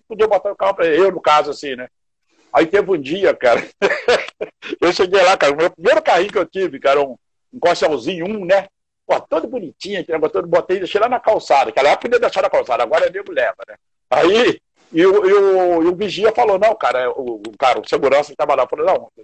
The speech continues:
ainda não dá pra deixar aqui, não sei o quê, não sei o quê. Mas faz o seguinte, você deixa a chave comigo e deixa o carro aí fora, você pode ir pra lá gravar, trabalhar, quando terminar o expediente eu vou e, e guardo o teu carro, não sei o quê."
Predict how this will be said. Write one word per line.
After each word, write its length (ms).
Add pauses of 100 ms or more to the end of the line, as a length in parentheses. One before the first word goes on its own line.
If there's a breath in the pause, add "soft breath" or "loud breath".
(140)
ainda 200
não 100
dá 160
pra 120
deixar 300
aqui, 220
não 80
sei 120
o 20
quê, 100
não 80
sei 160
o 40
quê. 40 (320)
Mas 140
faz 180
o 20
seguinte, 260
você 200
deixa 280
a 40
chave 360
comigo 560 (440)
e 80
deixa 320
o 40
carro 240
aí 140
fora, 300
você 140
pode 260
ir 20
pra 260
lá 80
gravar, 440
trabalhar, 600 (340)
quando 260
terminar 320
o 40
expediente 500
eu 80
vou 140 (120)
e, 400
e 40
guardo 400 (160)
o 80
teu 100
carro, 280
não 60
sei 100
o 40
quê." 180